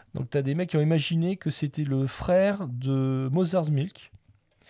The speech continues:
Parce que Mother's Milk, euh, a des raisons personnelles aussi de détester, euh, Vought, apparemment. Alors, lié à son père qui était avocat, qui a fait des... qui a attaqué, euh, Vought, mais on sait pas trop pourquoi. Et ça serait peut-être parce que, euh, son autre frère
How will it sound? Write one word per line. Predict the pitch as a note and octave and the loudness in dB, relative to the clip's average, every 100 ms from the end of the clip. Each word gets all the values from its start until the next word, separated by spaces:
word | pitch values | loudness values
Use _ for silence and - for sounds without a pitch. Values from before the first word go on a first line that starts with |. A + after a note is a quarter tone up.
| - - _ _ | -20 -20 _ _
Parce | B2 A#2+ | -6 -6
que | - | -2
Mother's | C#3+ E3 E3 D#3 | 0 0 0 0
Milk, | D#3+ F3 F#3 - C#3 | 2 2 0 -2 -2
euh, | C3 B2+ B2 A2+ | -2 -2 -4 -4
a | B2 | -4
des | B2 | -2
raisons | B2 D3 D#3 E3 | 0 0 0 -2
personnelles | - - - D#3 E3 D#3 | -2 -4 -2 -2 -2 -4
aussi | A#2+ - | -6 -8
de | B2+ | -6
détester, | B2 C#3 D3+ - - D3+ | -4 -4 -6 -8 -4 -2
euh, | C#3+ | 0
Vought, | A2 A#2+ D#3+ - | -2 -2 -4 -6
apparemment. | B2 A#2 A2+ A#2+ D3+ F3+ C#3 | -6 -4 -4 -4 -4 -6 -6
Alors, | A#2 A2 G#2+ | -6 -4 -4
lié | A#2+ C3 C#3+ | -2 2 2
à | D3 B2 | 4 2
son | A#2 - B2 | -2 -4 -2
père | C#3+ C#3+ D3+ C#3+ | 0 0 0 -4
qui | - | -8
était | A#2 - B2 A#2+ | -10 -8 -8 -8
avocat, | A2+ A#2+ - C#3 C#3 C#3 | -6 -8 -8 -8 -6 -8
qui | C#3+ A#2+ | -8 -10
a | |
fait | - | -8
des... | C3 B2 - - - _ | -8 -8 -12 -20 -20 _
qui | B2+ | -6
a | |
attaqué, | B2+ - C#3 - D#3 D3 | -4 -2 -4 -2 -2 0
euh, | C3+ A#2+ | -2 -2
Vought, | A2 C#3+ E3 D3+ | -4 -4 -6 -6
mais | B2 | -6
on | |
sait | B2 B2+ | -6 -8
pas | B2 | -10
trop | - | -10
pourquoi. | C#3+ A#2+ - G3+ | -10 -8 -6 -6
Et | |
ça | - | -6
serait | C#3+ C3+ | -6 -4
peut-être | - E3 F3+ - | -4 -4 -6 -8
parce | C3 - | -10 -8
que, | - | -8
euh, | D3+ E3+ D3 A#2 | -6 -6 -10 -14
son | A#2 C3 | -10 -8
autre | C#3+ - | -8 -8
frère | - D3 F3+ | -8 -6 -6